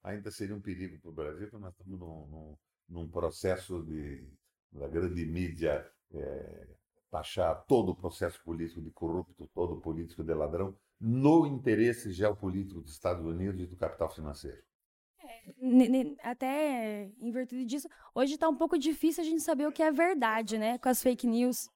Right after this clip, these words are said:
Speaker 1: Absoluta liberdade de expressão e democratização dos meios.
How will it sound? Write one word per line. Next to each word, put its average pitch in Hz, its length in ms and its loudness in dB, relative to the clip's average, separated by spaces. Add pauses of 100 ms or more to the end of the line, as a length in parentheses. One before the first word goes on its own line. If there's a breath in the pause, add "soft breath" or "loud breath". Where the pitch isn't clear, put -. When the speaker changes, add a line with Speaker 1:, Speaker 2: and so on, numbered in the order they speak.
(720)
Speaker 1:
Absoluta 92 500 -10
liberdade 80 680 -4
de 69 80 -18
expressão - 680 -12 (420)
e - 40 -20
democratização 87 1000 -4
dos 73 160 -6
meios. 65 440 -10